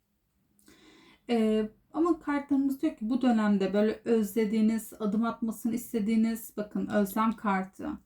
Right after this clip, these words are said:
unutamadığınız bir kişiden gelecek olan bir adım var. Bu bir mesajlaşma da olabilir. Kişinin karşılıklı yapmak isteyeceği bir konuşma da olabilir.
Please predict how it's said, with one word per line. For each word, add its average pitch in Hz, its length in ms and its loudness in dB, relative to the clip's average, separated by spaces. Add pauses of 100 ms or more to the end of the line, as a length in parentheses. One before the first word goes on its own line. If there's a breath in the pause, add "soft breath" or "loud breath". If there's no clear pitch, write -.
(240)
unutamadığınız 220 840 2
bir 302 180 2
kişiden 262 400 2
gelecek 226 380 0
olan 247 220 4
bir 262 200 -2
adım 208 380 2
var. 180 260 -4 (960 loud breath)
Bu 285 160 4
bir 320 120 10
mesajlaşma 269 960 4
da 247 40 4
olabilir. 233 460 2 (360)
Kişinin 247 480 4
karşılıklı 240 680 -4
yapmak 233 500 -2
isteyeceği 208 520 -2
bir 202 160 0
konuşma 226 500 0
da 247 60 2
olabilir. 240 440 2